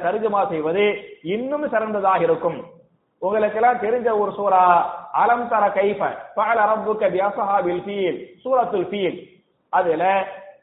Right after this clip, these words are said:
"அலம் தர கைஃப ஃபஅல ரப்புக பி அஸ்ஹாபில் ஃபீல்?"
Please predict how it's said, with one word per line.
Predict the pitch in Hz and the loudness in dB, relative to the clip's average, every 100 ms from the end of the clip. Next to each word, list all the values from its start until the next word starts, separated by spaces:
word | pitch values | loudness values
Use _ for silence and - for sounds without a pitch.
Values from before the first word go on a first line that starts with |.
| _ - | _ 2
"அலம் | 175 233 262 262 247 | 4 8 6 4 2
தர | 226 220 196 202 | 2 4 2 0
கைஃப | 240 262 254 226 | 0 0 -2 0
ஃபஅல | 214 220 226 208 | 0 2 4 4
ரப்புக | 220 202 233 233 220 | 2 0 -4 -2 -2
பி | 190 | 0
அஸ்ஹாபில் | 196 202 - 226 220 196 196 | 0 0 2 6 6 2 -4
ஃபீல்?" | 233 262 262 175 | -6 -6 -2 -2